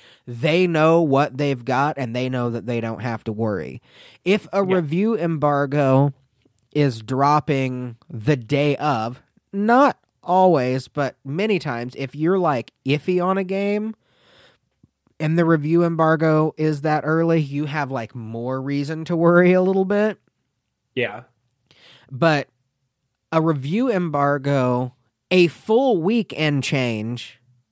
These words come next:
Speaker 1: before the release date, is a level of mic drop,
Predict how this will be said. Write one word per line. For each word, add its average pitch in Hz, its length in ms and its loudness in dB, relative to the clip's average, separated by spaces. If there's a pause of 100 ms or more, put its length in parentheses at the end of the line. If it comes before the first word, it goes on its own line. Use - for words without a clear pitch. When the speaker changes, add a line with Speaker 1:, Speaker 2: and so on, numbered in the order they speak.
(640)
Speaker 1:
before 170 460 2
the 175 120 -2
release 151 480 -4
date, 113 420 -6 (640)
is 175 440 0
a 160 180 0
level 180 640 2
of 139 280 0
mic 135 560 -4
drop, 143 400 2